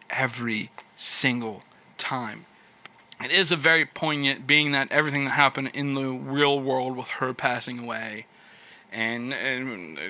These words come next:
Luke Skywalker dying in this moment as well. But he just, uh, hands her Han's dice, and she just looks at him.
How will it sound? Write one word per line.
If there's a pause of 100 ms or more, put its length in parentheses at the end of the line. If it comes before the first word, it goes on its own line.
(120)
Luke
Skywalker
dying
in
this
moment
as
well. (640)
But
he
just,
uh,
hands
her (440)
Han's
dice, (100)
and
she
just
looks
at
him.